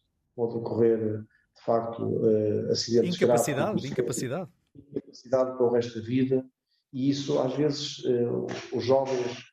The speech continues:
Speaker 1: enfim, como são, enfim, como vivem, não pensando nisso, porque não, não se pensa, e quando se é jovem não se pensa, isto é característico, isto não é nada de normal.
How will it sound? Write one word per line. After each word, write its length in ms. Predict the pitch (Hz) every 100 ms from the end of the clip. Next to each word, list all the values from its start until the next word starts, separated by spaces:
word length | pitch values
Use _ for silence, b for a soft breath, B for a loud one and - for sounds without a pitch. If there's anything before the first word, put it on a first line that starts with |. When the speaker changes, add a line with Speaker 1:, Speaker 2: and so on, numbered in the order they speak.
| _ _
Speaker 1:
enfim, 300 | 117 120 123
como 220 | 123 117 113
são, 500 | 113 120 - - 110
enfim, 180 | 104 - -
como 260 | - 113 110
vivem, 680 | 110 131 123 110 110 110 - _ _ _ _ _ _ -
não 180 | 151 143
pensando 400 | 139 - 127 117
nisso, 260 | 113 113 - _ _ _ _ _
porque 220 | - -
não, 340 | 120 123 123
não 160 | 127 131
se 140 | -
pensa, 260 | - 120 139
e 40 |
quando 240 | 127 120 123
se 120 | 117
é 40 |
jovem 300 | 110 117 107
não 100 | 113
se 140 | 113 -
pensa, 280 | 104 117 -
isto 140 | -
é 40 |
característico, 580 | 127 123 113 - 113 -
isto 180 | - -
não 80 | 104
é 40 |
nada 260 | 107 104 104
de 160 | 104
normal. 560 | 104 101 98 90 110 -